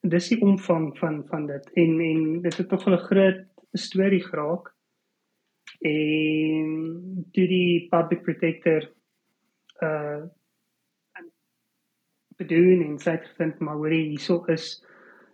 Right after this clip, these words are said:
'n hele can of worms, hierdie ding moet geondersoek word, en sy skryf toe 'n verslag en, en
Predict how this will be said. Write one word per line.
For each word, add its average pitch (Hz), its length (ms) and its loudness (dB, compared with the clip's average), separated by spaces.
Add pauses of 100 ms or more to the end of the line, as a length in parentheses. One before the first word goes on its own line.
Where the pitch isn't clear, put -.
(140)
'n 170 40 -4
hele 170 280 4
can 165 240 2
of 156 140 -4
worms, 156 580 -2
hierdie 156 260 -6
ding 156 180 -4
moet 147 160 -10
geondersoek 156 600 -4
word, 180 300 4
en 170 60 2
sy 175 200 6
skryf 170 460 2
toe 156 340 -4 (480)
'n 175 60 -8
verslag 180 580 -2
en, 147 240 -8
en 151 280 -10